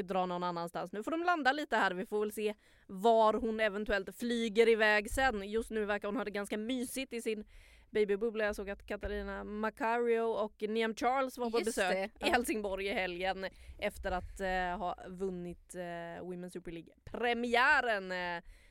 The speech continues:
Speaker 1: fint av dem. Eh, Linda Sembrant då, från Bayern München till A I K.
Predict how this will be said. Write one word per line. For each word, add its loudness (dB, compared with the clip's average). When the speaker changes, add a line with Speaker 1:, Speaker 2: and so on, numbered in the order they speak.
Speaker 1:
fint -2
av 2
dem. 0
Eh, 0
Linda 0
Sembrant 2
då, 2
från 2
Bayern 0
München -4
till -8
A -2
I -10
K. -10